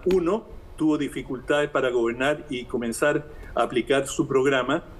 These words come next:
Fue perdiendo apoyos graduales, incluso el de su propio partido,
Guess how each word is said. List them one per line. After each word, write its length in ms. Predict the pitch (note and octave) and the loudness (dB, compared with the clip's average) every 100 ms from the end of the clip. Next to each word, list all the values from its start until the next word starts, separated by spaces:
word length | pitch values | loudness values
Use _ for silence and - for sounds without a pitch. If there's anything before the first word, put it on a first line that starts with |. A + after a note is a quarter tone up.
| - - | -16 0
Fue 160 | D#3 | 2
perdiendo 800 | D3+ C#3 C3+ D#3 D#3+ D#3 D3+ D3+ | 4 2 2 0 0 2 2 2
apoyos 400 | B2 D3 C#3+ D3 | 0 0 2 0
graduales, 540 | C3+ B2+ B2 C#3 D#3 E3+ | 2 2 2 2 2 0
incluso 640 | E3 D3 C#3+ A3+ C4 - C3+ | 0 -2 0 0 0 0 0
el 160 | B2 | 0
de 80 | B2 | 0
su 180 | - B2+ | -2 -2
propio 320 | C3+ D3 D#3 | 0 2 2
partido, 600 | C#3 B2+ C#3+ F#3 D3+ F#3+ | 2 0 0 2 4 2